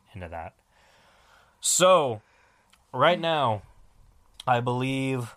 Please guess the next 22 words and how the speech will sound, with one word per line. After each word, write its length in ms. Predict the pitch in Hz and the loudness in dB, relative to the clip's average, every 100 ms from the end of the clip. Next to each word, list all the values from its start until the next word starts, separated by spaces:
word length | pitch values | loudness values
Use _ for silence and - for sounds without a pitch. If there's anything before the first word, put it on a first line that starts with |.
| - | -12
this 260 | 113 107 | -6 -4
is 280 | 127 117 113 - | -2 -4 -6 -8
the 120 | 110 | -6
last 360 | 104 107 107 - | 0 2 2 -2
killing 380 | 113 107 107 104 | -6 -4 -4 -6
we're 160 | 104 104 | -6 -6
gonna 140 | 101 | -4
talk 220 | 104 98 | -4 -4
about, 340 | 98 98 98 110 | -2 0 0 -2
and 280 | 104 101 | -6 -6
we 100 | 107 | -4
actually 320 | 110 110 - 117 | -2 -2 -2 -2
have 120 | 117 | -2
a 40 | |
little 180 | 123 120 | -2 -4
bit 120 | 117 | -4
of 80 | 113 | -4
a 60 | 101 | 0
backstory 680 | 104 107 - 113 113 113 | 0 0 -2 -2 -2 -2
on 180 | 110 113 | -4 -6
this 180 | 117 - | -6 -6
one. 420 | 117 117 120 120 | -2 -2 -2 -8